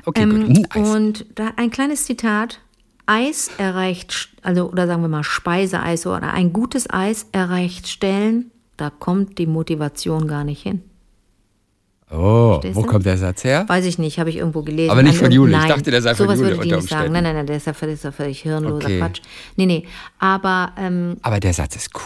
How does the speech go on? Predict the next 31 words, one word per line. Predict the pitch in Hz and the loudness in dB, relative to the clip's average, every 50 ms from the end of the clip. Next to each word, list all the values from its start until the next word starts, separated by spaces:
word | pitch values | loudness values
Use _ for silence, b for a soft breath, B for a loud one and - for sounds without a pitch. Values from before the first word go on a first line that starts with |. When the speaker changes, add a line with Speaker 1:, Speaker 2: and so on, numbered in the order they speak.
| - - | -4 -2
Speaker 1:
cool. | 107 107 90 - | 0 0 2 0
Speaker 2:
aber | 190 185 | 0 0
du | 190 190 | 0 0
weißt, | 202 202 202 - | -2 -2 -4 -4
was | 196 190 | -6 -6
ich | 175 180 - | -6 -4 -4
meine, | 170 165 165 160 156 | -2 -2 -2 -2 -2
ne? | 160 196 247 277 - | 0 0 0 0 -2
Also | - 208 185 | -4 -4 -4
es | 190 185 - | -6 -4 -4
gibt | 233 226 - | -4 -4 -4
Sachen, | - 220 220 226 233 220 202 196 | -4 -4 -2 0 2 2 0 0
die, | 208 202 196 | -2 -4 -4
die, | 214 196 - - | -4 -2 -2 0
Speaker 1:
Ja. | 190 | 0
Speaker 2:
die, | - - 202 196 185 190 | 0 0 -2 -2 -4 -4
die | 190 - 208 202 202 190 196 - - - _ | -4 -2 -2 -2 -2 -2 -6 -10 -18 -16 _
Speaker 1:
Ja, | 185 190 190 | -4 -2 0
Speaker 2:
bewirken | 185 214 220 214 - 190 | 2 2 2 2 0 0
Speaker 1:
klar. | 175 - | 0 0
Speaker 2:
viel | 233 233 240 | 0 2 2
mehr | 220 208 196 196 196 180 | 2 2 2 0 -2 -2
als | - 185 185 180 180 - | -2 -4 -4 -4 -6 -8
ein, | - 190 190 - | -8 -8 -8 -6
als | - 185 185 - - | -6 -8 -8 -6 -2
ein | 185 180 | 0 0
motivierendes | 175 180 180 180 185 165 180 180 170 170 170 - | 2 2 0 0 0 0 0 0 0 -2 -2 -4
Gespräch | 175 175 - - - 165 165 165 165 165 - | -6 -6 -8 -8 -6 -2 -2 -2 -2 -4 -4
oder, | - 165 160 160 - - | -6 -4 -4 -4 -4 -6
oder | 165 165 160 160 - | -6 -6 -4 -6 -6
eine | - | -6